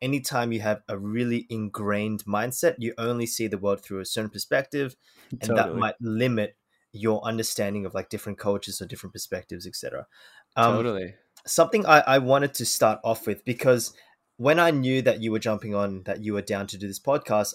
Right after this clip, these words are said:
Speaker 1: I thought, you know, I actually must, I might do some research, because, like,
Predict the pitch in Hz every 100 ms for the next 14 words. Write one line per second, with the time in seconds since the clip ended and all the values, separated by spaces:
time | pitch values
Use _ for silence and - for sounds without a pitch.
0 | - 117 123 123 107 117 113 - 131 143
1 | - 123 110 107 110 110 - - _ _
2 | 110 - 123 120 139 131 135 117 113 98
3 | 92 - - 113 - 107 107 101